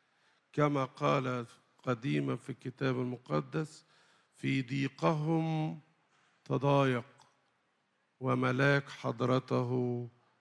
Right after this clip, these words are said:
خلصهم". ربنا وعدنا ما يسيبناش. وآخر آية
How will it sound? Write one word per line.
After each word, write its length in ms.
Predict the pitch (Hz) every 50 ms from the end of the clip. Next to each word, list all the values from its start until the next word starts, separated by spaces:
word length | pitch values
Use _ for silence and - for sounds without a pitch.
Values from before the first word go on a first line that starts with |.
| _
خلصهم". 680 | _ - - 120 117 117 127 135 131 - - - 98 101 95 104 _ _ _ _ _ _ _ _ _ _ _ _ _ _ _ _ _ _ _ _ _ _ _ _
ربنا 380 | 143 127 113 113 135 156 165 156
وعدنا 540 | 139 135 135 127 151 165 156 135 131 143 135
ما 120 | 127 127
يسيبناش. 1040 | 123 120 - - 127 110 117 127 131 131 127 120 104 - - - - - - - - _ _ _ _ _ _ _ _ _ _ _
وآخر 760 | 123 123 - - 185 185 202 202 180 - - - 151 147 - -
آية 480 | - 143 135 135 127 123 120 117 110